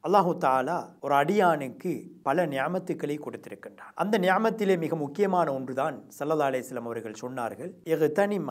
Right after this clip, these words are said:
ஹம்சன் கப்ல ஹம்சின்." இப்னு அப்பாஸ் ரதியல்லாஹு அவர்கள் சொல்லி காட்டுகின்றார்கள், "ஐந்து விடயங்கள் வருவதற்கு முன்னால் நீங்கள் ஐந்து விடயங்களை உங்களுக்கு சந்தர்ப்பமாக நீங்கள் எடுத்துக்கொள்ளுங்கள். அதிலே ஒன்றுதான்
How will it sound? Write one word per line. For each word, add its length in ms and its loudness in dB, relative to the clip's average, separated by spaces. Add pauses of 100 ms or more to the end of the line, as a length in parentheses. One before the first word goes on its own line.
ஹம்சன் 600 -4
கப்ல 240 -4 (100)
ஹம்சின்." 420 -16
இப்னு 200 2
அப்பாஸ் 340 2
ரதியல்லாஹு 400 0
அவர்கள் 460 -4 (220)
சொல்லி 260 -4
காட்டுகின்றார்கள், 760 -10
"ஐந்து 420 4
விடயங்கள் 380 6
வருவதற்கு 580 0
முன்னால் 540 -6 (360)
நீங்கள் 320 0
ஐந்து 440 2
விடயங்களை 680 -2 (140)
உங்களுக்கு 760 -2 (360)
சந்தர்ப்பமாக 920 4
நீங்கள் 240 0
எடுத்துக்கொள்ளுங்கள். 720 -6
அதிலே 260 4
ஒன்றுதான் 640 2